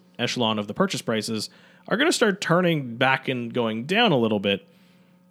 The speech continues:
creating an even greater demand on that lower entry-level price point type of property.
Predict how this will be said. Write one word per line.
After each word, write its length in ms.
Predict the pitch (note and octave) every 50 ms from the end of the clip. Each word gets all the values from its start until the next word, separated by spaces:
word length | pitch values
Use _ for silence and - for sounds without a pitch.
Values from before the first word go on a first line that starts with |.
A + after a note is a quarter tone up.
| _ _ - - C#3+ - -
creating 400 | - - D3+ C#3 C3 B2 B2 A#2+
an 80 | A#2+
even 360 | B2 A#2 A#2+ A2+ A2+ G#2 F#2+ - _ _
greater 280 | - - A#2 A#2+ A#2+ A2
demand 440 | G#2 G#2 G#2 G#2+ G#2+ G2+ G2+ G2+ G2 -
on 300 | - F#2+ F#2+ G2+ G2 G2
that 280 | F#2+ G2+ G2 G2 F#2+ -
lower 400 | - F#2+ G2 G2 F#2+ G2 F#2+ G2+
entry-level 600 | G2 G2+ G2+ G2 - - G2+ G2+ G2+ - - -
price 280 | - - - - - -
point 260 | - - F#2+ F2+ -
type 160 | - - -
of 80 | - -
property. 440 | - - G2+ F#2+ - - G2+ G2+